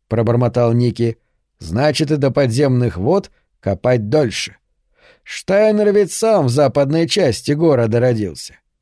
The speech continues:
В Перивейле, кажется. Всегда твердил, что и старость хочет встретить именно там. Ники принялся молча водить пальцем по карте,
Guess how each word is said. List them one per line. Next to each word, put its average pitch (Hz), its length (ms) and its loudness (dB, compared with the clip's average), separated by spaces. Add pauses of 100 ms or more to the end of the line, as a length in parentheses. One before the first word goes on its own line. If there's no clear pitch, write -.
(400)
В - 180 -20
Перивейле, 127 1000 2 (140)
кажется. 127 500 -6 (460)
Всегда 131 440 0
твердил, 139 440 2
что 151 260 0 (320)
и 104 140 -2
старость 196 640 0
хочет 123 320 -2
встретить - 680 -2
именно 110 580 0
там. 80 400 -8 (800)
Ники 139 320 0
принялся 127 540 0
молча 135 400 0
водить 123 380 0
пальцем 139 440 0
по 139 140 0
карте, 110 540 -2